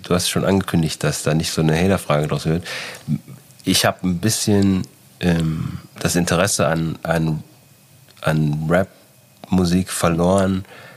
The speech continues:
als, ähm, dieses, das Gangster-Ding zu sehr in den Vordergrund gekommen ist.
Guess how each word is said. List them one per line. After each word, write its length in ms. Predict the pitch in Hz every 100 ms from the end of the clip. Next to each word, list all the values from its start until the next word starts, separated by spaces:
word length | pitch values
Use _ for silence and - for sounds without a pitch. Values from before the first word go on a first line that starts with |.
| - _
als, 640 | - - 180 87 - - - _ _ _ -
ähm, 720 | 85 82 80 78 76 78 80 _ _ _ _ _ _ - _ - -
dieses, 340 | 90 87 73 - - -
das 220 | 82 -
Gangster-Ding 720 | 92 95 - 80 76 73 73
zu 180 | - 80
sehr 180 | 78 73
in 80 | 78
den 60 |
Vordergrund 560 | - 78 76 76 78 73
gekommen 360 | - 80 78
ist. 240 | 78 -